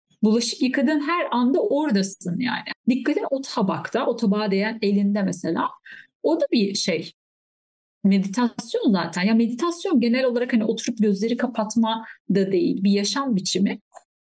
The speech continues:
Ve farkında olarak yaşamak. Yani hani şu anda burada konuşuyorum. O zaman, e, şu anın tadını çıkarabilirim. Bu andaki deneyime sahip olabilirim.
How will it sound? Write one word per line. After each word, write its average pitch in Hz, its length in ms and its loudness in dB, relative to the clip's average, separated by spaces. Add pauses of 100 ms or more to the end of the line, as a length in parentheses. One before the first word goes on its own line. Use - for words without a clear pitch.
(680)
Ve 233 40 2
farkında 254 560 0
olarak 247 460 0
yaşamak. 175 720 -6 (400)
Yani 170 260 0
hani 190 160 2
şu 202 140 0
anda 196 260 2
burada 226 240 0
konuşuyorum. 196 640 0 (440)
O 220 120 2
zaman, 220 460 -2 (400)
e, 190 300 0
şu 277 200 -2
anın 233 340 2
tadını 226 340 2
çıkarabilirim. 196 720 0
Bu 190 120 0
andaki 196 460 2
deneyime 202 460 0
sahip 208 440 -2
olabilirim. 185 580 0